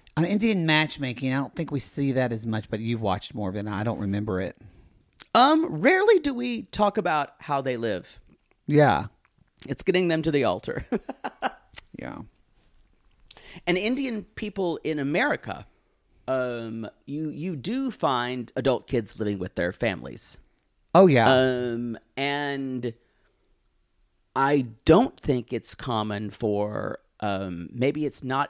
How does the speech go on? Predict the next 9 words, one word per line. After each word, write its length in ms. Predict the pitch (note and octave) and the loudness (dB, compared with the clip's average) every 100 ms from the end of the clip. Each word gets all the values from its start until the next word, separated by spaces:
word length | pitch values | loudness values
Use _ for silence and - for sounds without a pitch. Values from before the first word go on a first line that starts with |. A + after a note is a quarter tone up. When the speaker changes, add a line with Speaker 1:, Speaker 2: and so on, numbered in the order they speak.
| C#3 | -6
Speaker 2:
and, 360 | C3 C3 C#2 - - | -6 -6 -6 -10 -4
and 340 | C3 B2+ - - | -4 -4 -8 0
from 180 | C#3+ | 2
what 200 | C#3+ D3 | 4 4
we've 140 | C3 A#2 | 2 -2
seen, 460 | - C4 D#3 A2+ - - - - - - - - _ _ _ | -4 -2 -2 -2 -6 -16 -20 -20 -20 -20 -20 -20 _ _ _
if 200 | - A#2 | -20 -16
you 100 | - | -2
like 200 | C3 - | 0 0